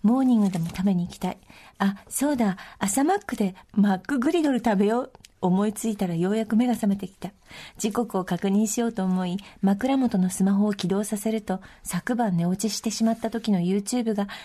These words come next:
全画面に表示されていた。続きが気になってつい再生してしまう。間で流れる洗濯洗剤のシーエムを見て、シーツを洗えなかったことを思い出してしまう。動画が終わって、あ、時計を見たかったんだと思い出す。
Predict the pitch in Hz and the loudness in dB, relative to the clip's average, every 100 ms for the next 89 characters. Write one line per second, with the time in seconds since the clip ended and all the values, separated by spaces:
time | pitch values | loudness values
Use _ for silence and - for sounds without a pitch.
0 | - - 226 196 208 247 233 185 185 180 | -8 -2 2 2 2 4 4 2 0 -4
1 | 180 - 190 185 185 185 - - - - | -6 -6 -4 -4 -6 -8 -8 -10 -12 -20
2 | - - - - 202 208 220 214 208 214 | -20 -20 -8 -2 0 0 -2 -2 2 2
3 | 214 208 - - 196 - 175 - 196 196 | 2 0 -4 -2 -2 0 -2 0 -2 -2
4 | 196 196 185 - - - - 180 190 190 | -2 0 0 -4 -14 -16 -4 -2 0 0
5 | 190 190 190 190 165 160 - 202 208 208 | 0 0 0 -2 -4 -4 -2 0 0 -2
6 | - 214 190 165 151 - 175 180 180 185 | -2 0 0 -2 -4 -2 0 0 0 0
7 | 180 165 - - - 277 - 185 160 165 | -2 -8 -12 -12 -2 0 0 -2 -4 -2
8 | 175 196 220 233 202 165 165 196 180 165 | 0 2 0 0 -4 -6 -6 -2 0 0
9 | 185 208 202 - - 160 170 _ _ - | 0 -2 -4 -6 -4 -4 -6 _ _ -20
10 | - - 175 202 202 196 196 196 202 - | -20 -6 0 2 2 2 2 2 0 -4
11 | 190 - - 185 190 - - 175 - 196 | -6 -8 -6 -4 -4 -6 -6 -6 -2 0
12 | 202 226 262 247 226 - 180 170 165 165 | 2 2 0 -2 -2 0 -2 -2 -4 -2
13 | 160 170 180 190 190 | 0 2 2 -2 -6